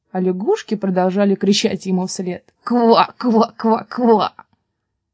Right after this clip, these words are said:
И он вернулся домой совсем раздосадованный. А вскоре он приторговал себе другую корову, зарезал её и рассчитал,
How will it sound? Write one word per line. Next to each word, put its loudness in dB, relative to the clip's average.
И 2
он 8
вернулся 2
домой 0
совсем -6
раздосадованный. -8
А -18
вскоре -2
он 2
приторговал -2
себе -4
другую -2
корову, -12
зарезал -2
её -2
и -2
рассчитал, -4